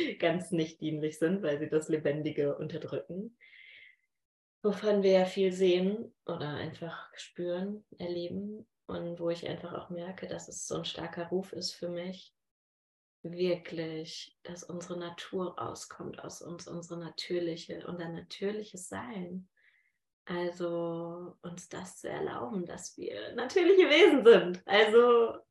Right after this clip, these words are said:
ja, wir sind natürliche Wesen, genauso wie alle anderen Wesen sind wir natürliche Wesen.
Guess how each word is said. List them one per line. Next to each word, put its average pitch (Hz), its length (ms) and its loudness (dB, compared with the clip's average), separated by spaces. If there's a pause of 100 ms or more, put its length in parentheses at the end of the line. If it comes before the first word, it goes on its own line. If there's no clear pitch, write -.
(120)
ja, 240 420 4
wir 226 120 2
sind 233 180 2
natürliche - 580 -6
Wesen, 185 680 -4
genauso 208 560 -6
wie 208 280 -6
alle 233 200 -6
anderen 180 340 -6
Wesen 170 300 -4
sind 175 180 -8
wir 170 100 -4
natürliche - 600 -10
Wesen. 175 440 -6